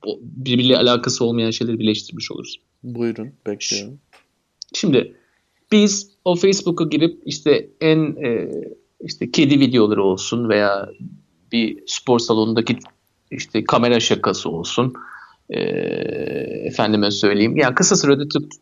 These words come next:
Speaker 1: tüketebileceğimiz videolar izliyoruz.
Speaker 2: Hı hı.
Speaker 1: E, bunun, e,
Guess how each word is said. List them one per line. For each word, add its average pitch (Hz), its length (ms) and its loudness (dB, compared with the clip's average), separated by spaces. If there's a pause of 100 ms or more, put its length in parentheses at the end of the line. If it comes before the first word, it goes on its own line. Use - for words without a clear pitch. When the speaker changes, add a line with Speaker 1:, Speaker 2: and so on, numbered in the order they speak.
(360)
Speaker 1:
tüketebileceğimiz 131 760 0
videolar 131 340 4
izliyoruz. 95 680 -6 (220)
Speaker 2:
Hı 113 60 -10
hı. 107 200 -10
Speaker 1:
E, 95 520 -6
bunun, 160 440 2 (1160)
e, - 100 -10